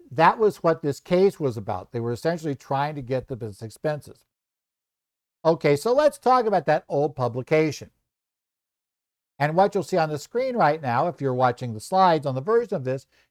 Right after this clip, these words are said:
is from the publication itself. You, if you ge-, if you get this spiff, you got a ten ninety-nine N E C, or not, not an N E C, I should say. It should still be a miscellaneous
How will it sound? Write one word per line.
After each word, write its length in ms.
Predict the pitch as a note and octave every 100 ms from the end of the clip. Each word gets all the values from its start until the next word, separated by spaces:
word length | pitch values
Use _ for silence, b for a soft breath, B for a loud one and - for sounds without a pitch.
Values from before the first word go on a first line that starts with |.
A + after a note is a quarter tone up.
| _
is 220 | F3 A3
from 240 | A3 F#3+ F#3+
the 100 | G3+
publication 640 | D3 D3 D3+ C3+ C3+ E3+
itself. 440 | E3 - E3+ G#2 - _ _ _ _ _ _ _ _ _ _
You, 240 | E3 D#3+ -
if 240 | F#3+ F#3 F3+
you 160 | C4
ge-, 100 | A#3 B3
if 160 | F3 -
you 120 | A3+
get 300 | G#3 A3+ G#3+
this 240 | G3+ D#3+
spiff, 240 | - E3 C3+
you 60 |
got 140 | C3+ B2
a 40 |
ten 220 | - G#3
ninety-nine 640 | A#3 A#3 A3 G3 F3 E3 E3+
N 220 | D#3+ D3+ F3+
E 160 | G3
C, 460 | E3+ D#3+ D3 C#3 C#3+ _ _ _ _ _ _
or 60 | C3
not, 240 | C#3 D3
not 160 | C#3+ C3+
an 80 | C3
N 140 | B2+
E 80 | A#2+
C, 180 | - C3
I 60 |
should 160 | A2+ G#2+
say. 100 | A2
It 100 | G#2+
should 140 | F3
still 140 | - B2
be 100 | A2+
a 60 |
miscellaneous 720 | A2+ A#2 A2 G#2+ F#2 E2+ -